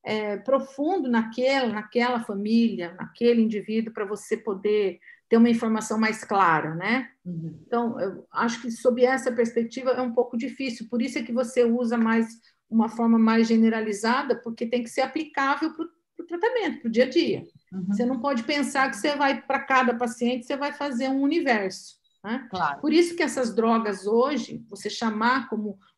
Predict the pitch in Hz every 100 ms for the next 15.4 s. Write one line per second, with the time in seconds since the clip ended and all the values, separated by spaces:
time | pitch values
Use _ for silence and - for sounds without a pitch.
0 | - 214 214 208 147 220 208 226 202 196
1 | - 233 214 - 220 190 175 165 - -
2 | 139 170 - 214 269 294 247 214 - 214
3 | 202 - 202 - 226 - 220 240 277 339
4 | - - _ - 254 302 349 427 269 294
5 | 330 285 277 - 392 359 302 247 226 175
6 | 170 170 170 330 370 185 165 - _ _
7 | _ - 185 196 233 285 - 185 220 226
8 | 285 214 226 - 302 - 403 185 - 320
9 | - 247 226 302 - _ _ 226 247 233
10 | 311 269 240 233 233 233 240 311 - -
11 | 262 269 302 233 262 233 247 277 196 196
12 | 233 254 247 233 - - - - - _
13 | _ _ - 160 185 175 143 143 277 -
14 | _ _ _ _ _ _ _ _ _ _
15 | 156 156 156